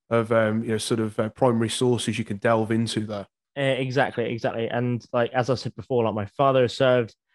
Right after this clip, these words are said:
Speaker 2: in Northern Ireland several times and was in the British Army of the Rhine, et cetera. And I know a lot of other guys who were as well. Um, and it's, it, kit is, is more plentiful,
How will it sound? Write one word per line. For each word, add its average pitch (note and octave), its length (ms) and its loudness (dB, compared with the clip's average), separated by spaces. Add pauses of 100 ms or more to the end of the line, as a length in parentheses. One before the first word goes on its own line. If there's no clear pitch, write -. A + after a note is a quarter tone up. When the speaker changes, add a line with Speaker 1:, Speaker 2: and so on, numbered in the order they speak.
(480)
Speaker 2:
in G#2+ 160 0
Northern A#2+ 260 2
Ireland B2 360 4
several A2+ 280 -2
times A2+ 580 0
and G#2+ 340 -4
was G2 120 -12
in A2 40 -10
the G#2 40 -10
British G2 220 -12
Army F#2+ 60 -10
of G2+ 40 -16
the A2 140 -2
Rhine, C3 420 0
et A2+ 120 -10
cetera. G#2+ 380 -6 (360)
And B2+ 240 4
I B2+ 40 2
know B2+ 200 4
a C3 40 2
lot C3 120 2
of C3 80 0
other B2 160 0
guys A#2 300 2
who A#2 180 -2
were A#2 240 2
as A2 100 0
well. A#2+ 360 2 (480)
Um, A#2 480 2
and A#2+ 380 0 (760)
it's, D3 480 -4
it, D3 140 -10 (1120)
kit G3 180 4
is, D#3+ 300 4
is C#3 180 2
more D#3+ 180 4
plentiful, G2+ 600 -4